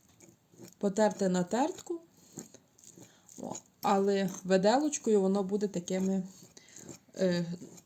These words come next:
шматочками. Тоді цікаво виглядає. Так, розминаємо. Черга авокадо. Розрізаємо навпіл.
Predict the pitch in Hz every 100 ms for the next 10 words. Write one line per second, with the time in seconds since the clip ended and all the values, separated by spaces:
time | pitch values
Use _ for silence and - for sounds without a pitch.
0 | - - - 196 185 175 - 147 - -
1 | - _ - - - - - - _ -
2 | - 170 180 - 160 175 214 202 180 180
3 | 175 - - - 170 160 156 151 - -
4 | 185 - _ _ _ _ _ _ _ _
5 | _ _ _ _ _ _ _ - - -
6 | - 156 - - 202 196 165 151 147 135
7 | 214 294 370 - - - - - _ _
8 | - - - _ _ _ _ - 175 -
9 | _ _ _ - 180 - - _ _ -
10 | - 180 170 156 156 151 156 143 208 254
11 | - - 156 160 156 156 156 151 151 147
12 | 143 139 175 208 330 359